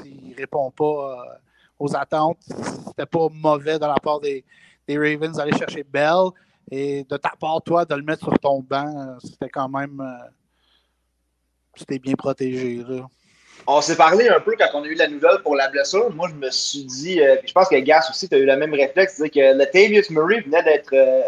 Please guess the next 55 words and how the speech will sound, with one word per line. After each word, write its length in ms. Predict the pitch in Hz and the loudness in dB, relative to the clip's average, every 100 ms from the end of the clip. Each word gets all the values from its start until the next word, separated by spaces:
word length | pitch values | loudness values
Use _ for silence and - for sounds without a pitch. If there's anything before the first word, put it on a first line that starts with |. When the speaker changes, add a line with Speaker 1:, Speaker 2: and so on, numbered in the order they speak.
| 120 | 0
Speaker 2:
relâché. 520 | 147 147 139 - 196 | 4 6 6 4 0
Il 60 | 247 | 2
y 40 | |
a 40 | 147 | -2
du 120 | - | -2
monde 180 | 175 185 | -4 -4
aussi 220 | - 202 | -10 -12
qui 60 | - | -2
se 80 | 202 | -2
demande 300 | 151 180 165 | 0 -4 -4
si 240 | 147 139 | -4 -4
on 280 | 135 135 135 | -4 -4 -6
pourrait 240 | - 135 160 | -6 2 4
appeler 320 | 151 165 151 | 4 -2 -2
Gurley. 600 | 151 160 147 170 233 240 _ _ _ 135 | 4 6 6 4 0 -4 _ _ _ 0
Euh, 80 | |
finalement, 420 | 135 165 175 208 254 | 0 2 2 4 0
c'est, 460 | - 160 151 151 | -2 -2 0 2
euh, 80 | 143 | 2
Devonta 400 | 151 180 214 226 | 2 2 2 0
Freeman 480 | 220 208 165 165 208 | 2 0 0 -6 -6
qui 280 | 165 165 160 | -10 -8 -6
est 40 | |
signé 400 | - 160 165 175 | -6 -6 -6 -6
sur 220 | 175 151 | -2 2
le 120 | 147 | 2
practice 460 | 143 156 151 165 147 | 4 4 4 -2 0
roster. 560 | 147 139 - 151 185 _ _ _ | 4 4 2 -4 -6 _ _ _
Donc, 200 | 147 151 | 2 4
euh, 60 | 156 160 | 4 4
entre 200 | 226 - | 2 2
ces 160 | 165 | -2
trois-là, 400 | 147 151 147 190 | -2 4 6 6
les 160 | 180 143 | 2 0
gars, 100 | 190 | -4
si 120 | - | 0
vous 80 | 139 | -2
aviez 140 | 139 | -2
le 40 | 135 | -2
choix 220 | 180 - | -2 -2
entre 240 | 135 - 131 | -4 -2 -4
Freeman, 500 | - 156 147 156 160 | -4 -6 -2 -4 -2
entre 120 | 123 135 | -4 -6
Latavius 460 | 131 139 143 147 | -2 0 0 -4
Murray 320 | 139 135 147 151 | 0 0 0 -2
et 80 | |
entre 120 | 127 127 | -6 2
Todd 180 | 127 127 | 0 2
Gurley, 320 | 127 131 147 | -6 -6 -14
vous 140 | _ 120 | _ -8
iriez 140 | 123 | -6
avec 220 | 120 113 | -6 -12
qui 160 | - 147 | -16 -8
comme, 220 | 117 101 | -8 -8
euh, 280 | 90 87 82 | -12 -10 -10